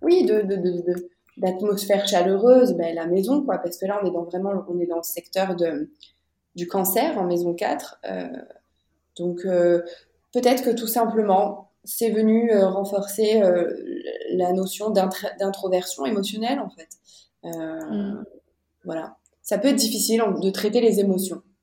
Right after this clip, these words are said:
Speaker 2: Ok.
Speaker 1: Euh, parce que le cancer a besoin d'être sécurisé, hein, donc, euh,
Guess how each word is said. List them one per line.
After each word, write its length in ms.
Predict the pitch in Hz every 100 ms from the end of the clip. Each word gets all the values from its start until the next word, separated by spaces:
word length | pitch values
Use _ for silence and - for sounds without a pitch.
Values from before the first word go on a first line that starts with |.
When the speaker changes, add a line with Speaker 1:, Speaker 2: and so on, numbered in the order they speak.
| _ _ _ _ _ - _ _ _
Speaker 2:
Ok. 220 | 240 220 -
Speaker 1:
Euh, 200 | 208 - -
parce 140 | 190
que 280 | - 202 -
le 100 | 196
cancer 380 | 180 180 175 262
a 60 | 180
besoin 220 | 180 208
d'être 180 | 190 180
sécurisé, 520 | 190 185 190 214 302
hein, 340 | 240 214 190 175
donc, 160 | 175 175
euh, 320 | 185 170 170